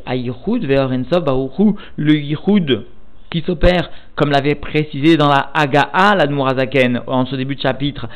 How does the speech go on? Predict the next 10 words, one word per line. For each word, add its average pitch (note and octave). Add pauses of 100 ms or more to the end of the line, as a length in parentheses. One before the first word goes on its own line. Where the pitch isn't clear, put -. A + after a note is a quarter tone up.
(180)
qui C3
s'opère C#3+
principalement, E3
ce -
Yichud, D3 (260)
dans C#3+
le C3+
monde E3
de C#3
Hatzilut. D3+